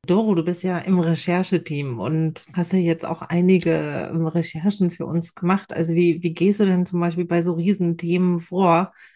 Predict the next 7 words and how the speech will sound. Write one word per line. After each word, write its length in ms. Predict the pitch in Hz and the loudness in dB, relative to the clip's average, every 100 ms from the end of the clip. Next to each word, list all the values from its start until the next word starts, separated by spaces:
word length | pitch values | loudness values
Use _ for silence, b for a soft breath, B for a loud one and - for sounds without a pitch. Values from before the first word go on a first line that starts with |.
| b _ - | b _ -8
um 140 | 175 | -4
da 240 | 165 175 | 0 2
irgendwie 440 | 180 170 185 175 185 | 2 2 2 0 -2
so 140 | 180 | -2
eine 180 | 180 170 | -2 -2
Quintessenz 880 | 165 190 214 196 160 151 147 139 - | -2 0 0 0 -6 -6 -8 -12 -10
rauszufiltern? 1040 | 147 143 - 156 - 156 143 156 139 143 | -8 -8 -10 -14 -8 -6 -6 -6 -8 -10